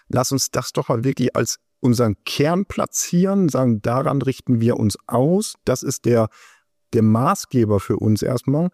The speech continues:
und lass uns in einem regelmäßigen Austausch, der durchaus asynchron funktioniert", weil wir haben eine, eine Early Bird Community aufgebaut innerhalb von Teams, da haben wir einen asynchronen Austausch mit den,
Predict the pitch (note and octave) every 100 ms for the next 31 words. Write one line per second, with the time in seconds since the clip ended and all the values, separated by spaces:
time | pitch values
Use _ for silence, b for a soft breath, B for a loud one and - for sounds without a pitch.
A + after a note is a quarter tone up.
0 | B B A#2+ B2+ B2 C#3+ A#2+ A#2 G#2+ G#2
1 | B2 D3+ C#3+ C3+ A#2+ A2 G#2 G#2 C#3 -
2 | - F#3 G3 A3 - C3 G#2+ A#2 A#2 G#2
3 | B2 D3+ E3+ - A2+ G2 A#2 G2 G#2+ G2+
4 | G#2 G2 G#2 G#2+ A2 G#2+ G#2+ G#2 G#2+ G#2+
5 | G#2+ G2 A2+ - D3+ C3+ - B2 - A#2+
6 | B2 G#2+ G#2 - G2 D3+ E3 - - B
7 | B - G#2+ A2 G#2 G#2+ A2 G#2 A#2 G#2+
8 | E2+ D#3 - D3+ D3 D3 D3+ C#3